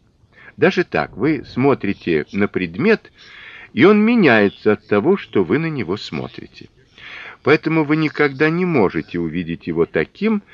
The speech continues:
каким он бывает, когда вас нет. То есть я смотрю на вас, и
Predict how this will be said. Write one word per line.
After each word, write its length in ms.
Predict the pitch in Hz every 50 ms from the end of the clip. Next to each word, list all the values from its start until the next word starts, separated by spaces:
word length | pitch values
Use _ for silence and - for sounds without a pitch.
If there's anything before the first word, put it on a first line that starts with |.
| - - - - - _
каким 480 | - - 110 104 - - - 175 196 190
он 160 | 185 175 165
бывает, 540 | 139 139 131 120 139 147 151 147 147 143 - - - - - _ _ _ _ _ _
когда 380 | _ - 101 92 80 76 113 127
вас 320 | 127 139 139 - - -
нет. 300 | - 71 64 67 65 - - _ _ _ _ _ _ _ _ _ _ _ _ _ _ _ _ _ _ _ _ _ _ _ _ _
То 120 | _ - 92
есть 320 | 76 67 - - - -
я 460 | 64 73 87 92 95 92 87 85 - - -
смотрю 600 | - - - 98 92 85 82 - 87 92 98 90
на 180 | 82 76 69 62
вас, 560 | 64 71 78 92 131 - - - - - _ _ _ - - - - - - - - - _ _
и 260 | - 92 98 104 -